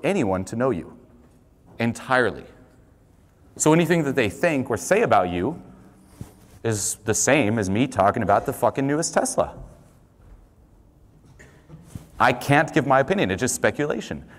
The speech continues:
They can't approve or not. They don't have all the facts. It's projection. They're just projecting onto you.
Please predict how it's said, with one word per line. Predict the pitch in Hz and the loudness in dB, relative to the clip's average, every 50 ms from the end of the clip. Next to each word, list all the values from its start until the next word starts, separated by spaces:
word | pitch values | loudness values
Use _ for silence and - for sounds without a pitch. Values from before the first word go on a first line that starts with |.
| - - - | -20 -16 -2
They | 95 117 190 226 | 2 2 2 2
can't | 220 - 190 175 165 - | 2 0 0 0 0 0
approve | 165 - 165 170 160 156 | -2 0 0 0 0 0
or | 185 | -4
not. | 220 247 - - - - - | -4 -4 -4 -4 -8 -6 -2
They | 107 123 | 0 0
don't | 151 190 147 | 0 0 0
have | 135 147 156 135 | 0 0 0 0
all | 165 170 165 | 0 -2 -2
the | 170 | -2
facts. | 160 - - - - - - - - - | -2 -4 -4 -4 -6 -12 -16 -18 -10 -8
It's | 151 - - | -8 -8 -4
projection. | - 208 180 160 233 233 - - - 92 - - - - - - _ _ - - _ _ _ _ _ _ _ _ _ _ _ _ _ _ - _ _ _ _ - - - - - - - - - - - - - - - | -4 -2 0 2 0 0 0 -2 -6 -6 -6 -8 -14 -20 -20 -20 _ _ -20 -20 _ _ _ _ _ _ _ _ _ _ _ _ _ _ -20 _ _ _ _ -20 -20 -20 -20 -20 -20 -20 -20 -20 -20 -20 -20 -20 -4 0
They're | 123 135 135 | 2 2 4
just | 131 151 147 - - | 2 0 0 0 0
projecting | - 151 127 - 156 147 - 156 147 147 | 0 0 2 2 0 0 0 -2 -2 -2
onto | 147 156 151 - 120 | -2 -2 -2 -2 -4
you. | 92 80 67 | -4 -4 -6